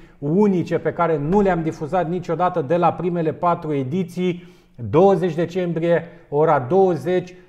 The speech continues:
live pe toate canalele. Peste o sută cincizeci de parteneri vor prelua evenimentul nostru în regim de live. Vom fi pe toate platformele de social media. Veți vedea ce s-a întâmplat în două mii douăzeci în România,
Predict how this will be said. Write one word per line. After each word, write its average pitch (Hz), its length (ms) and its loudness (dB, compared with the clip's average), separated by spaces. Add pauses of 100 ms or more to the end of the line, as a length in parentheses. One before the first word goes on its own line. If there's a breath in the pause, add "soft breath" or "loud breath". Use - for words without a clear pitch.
(240 loud breath)
live 202 420 6
pe 165 100 0
toate 185 300 -2
canalele. 180 600 0
Peste 196 320 -4
o 175 40 -4
sută 185 260 -6
cincizeci 175 720 -6
de 170 120 -4
parteneri 170 580 -4
vor 160 220 -2
prelua 165 280 0
evenimentul 156 680 -2
nostru 170 360 -4
în 180 140 -2
regim 170 380 -4
de 156 80 -2
live. 156 440 -2
Vom 139 240 -8
fi 175 220 -8
pe 165 180 0
toate 170 680 -2
platformele 156 580 -4
de 135 120 -8
social 147 380 -6
media. 165 420 2 (380 loud breath)
Veți 143 260 0
vedea 160 300 0
ce 190 240 -4
s-a 190 140 -2
întâmplat 165 480 -4
în 135 160 -4
două 170 240 -2
mii 156 140 -4
douăzeci 151 640 -4
în 165 180 -2
România, 160 640 -2